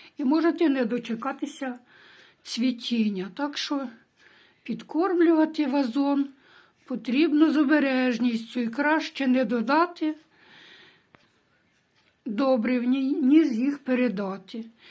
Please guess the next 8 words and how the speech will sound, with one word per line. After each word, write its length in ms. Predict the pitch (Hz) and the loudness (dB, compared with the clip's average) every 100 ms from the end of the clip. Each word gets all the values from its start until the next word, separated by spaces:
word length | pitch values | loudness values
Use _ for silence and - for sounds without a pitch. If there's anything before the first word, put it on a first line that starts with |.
| - - | -20 -12
Підкормлювати, 840 | 233 - 392 403 392 320 294 285 | -12 -6 -2 2 4 4 4 0
як 220 | 269 262 | -2 -2
і 60 | 254 | -2
всі 280 | 220 - 247 | -2 -2 -2
вазони, 580 | 226 226 240 339 339 330 | 0 0 0 2 2 2
потрібно 760 | 277 208 226 320 311 294 302 - _ _ - - - _ _ _ | -2 -6 -2 0 2 2 2 -4 _ _ -20 -20 -20 _ _ _
весняно-літню 1400 | 240 233 262 - 302 330 320 302 226 262 285 - 294 285 269 - | -4 -4 -2 2 4 6 6 6 6 2 2 2 2 4 0 -6
пору. 640 | - 247 226 220 202 196 | -6 -2 2 2 2 -4